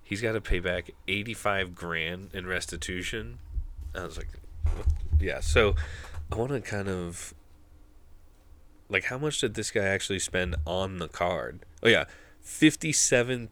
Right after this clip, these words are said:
thousand dollars he paid for this card. I can't even, like, I, I don't even, I didn't even realize Pokemon cards could be worth that kind of money.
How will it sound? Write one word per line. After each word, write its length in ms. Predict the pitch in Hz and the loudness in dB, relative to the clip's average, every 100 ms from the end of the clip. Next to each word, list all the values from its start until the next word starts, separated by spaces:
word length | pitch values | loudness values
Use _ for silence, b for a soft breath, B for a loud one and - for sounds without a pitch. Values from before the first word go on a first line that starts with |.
| - | 2
thousand 600 | 107 110 107 107 104 92 | 6 6 4 2 -2 0
dollars 560 | 85 85 76 60 - | 2 2 0 -2 -4
he 100 | 98 | -4
paid 340 | 85 98 85 80 | -2 0 0 0
for 100 | 80 | -4
this 180 | 76 - | -4 -6
card. 420 | - 71 64 52 - - B B B B B B B | -4 -4 -4 -12 -18 -20 B B B B B B B
I 60 | 117 | -6
can't 180 | - 107 | 0 0
even, 300 | 104 98 92 - | 0 -4 -10 -10
like, 360 | 123 104 90 - - - - - - - - - - - - - - - - - - - - - | -2 0 -2 -10 -20 -20 -20 -18 -18 -18 -20 -20 -20 -20 -20 -20 -20 -20 -20 -20 -20 -20 -20 -8
I, 260 | - 98 87 - - - - - - - - - - - - | -2 0 -2 -6 -20 -20 -20 -18 -18 -20 -20 -20 -20 -18 -4
I 60 | |
don't 140 | 131 131 | 0 2
even, 640 | 120 107 101 95 92 92 - - - - - - - - - - - - - - - | 0 0 -4 -6 -8 -10 -14 -20 -20 -20 -20 -20 -20 -20 -20 -20 -20 -20 -20 2 6
I 60 | |
didn't 120 | 143 | 6
even 120 | 143 113 | 4 4
realize 220 | 107 98 | 4 4
Pokemon 440 | - 104 98 90 | 0 -2 -2 0
cards 240 | 98 90 - | 2 2 2
could 260 | 101 87 | -2 -2
be 180 | 95 95 | 0 2
worth 560 | 95 92 92 - - - - - | 6 8 12 12 10 6 0 -6
that 340 | 90 90 - | -2 -2 -2
kind 220 | - 90 | -4 -2
of 80 | 85 | 0
money. 340 | 82 101 110 | 0 2 0